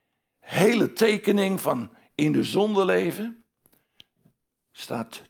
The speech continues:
toen de goede tierenheid. En mensenliefde van God, onze redder, verschenen is.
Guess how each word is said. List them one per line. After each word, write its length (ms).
toen 260
de 120
goede 480
tierenheid. 800
En 180
mensenliefde 880
van 200
God, 340
onze 560
redder, 520
verschenen 680
is. 460